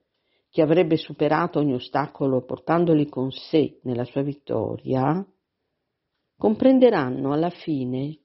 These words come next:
meglio, molto meglio di quanto non lo comprendiamo noi oggi, che condividere con lui le sue prove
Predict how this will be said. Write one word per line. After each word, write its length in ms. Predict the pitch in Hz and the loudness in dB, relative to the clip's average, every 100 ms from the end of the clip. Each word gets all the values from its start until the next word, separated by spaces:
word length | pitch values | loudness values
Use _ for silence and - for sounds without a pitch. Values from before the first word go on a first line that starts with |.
| _ - | _ -6
meglio, 840 | 180 208 269 269 202 160 139 117 | 0 4 4 4 2 0 0 -2
molto 480 | 151 214 233 - 202 | -2 -4 -4 -4 -2
meglio 540 | 190 170 160 151 165 | 0 0 0 -2 -4
di 180 | 147 160 | -6 -8
quanto 640 | - 175 170 151 123 135 | -4 0 0 -2 -6 -4
non 240 | 143 165 175 | -2 0 0
lo 120 | 147 | 0
comprendiamo 880 | 135 143 143 147 147 156 165 160 147 | -2 -8 -8 -6 -2 0 0 0 -2
noi 520 | 147 165 175 160 - - | 0 2 2 -2 -6 -6
oggi, 840 | 143 131 135 - 143 156 196 220 _ _ _ _ - - _ - | -4 -4 -10 -10 -6 -4 -6 -10 _ _ _ _ -20 -20 _ 0
che 160 | 185 | 0
condividere 760 | 202 220 202 196 240 240 226 196 | 2 0 2 0 2 4 4 0
con 240 | 175 170 | -2 0
lui 240 | 180 226 190 | 0 0 0
le 120 | 143 | 0
sue 380 | - - 202 160 | -2 -2 -2 0
prove 840 | 156 170 156 139 139 139 147 151 | 0 2 2 2 2 2 0 -4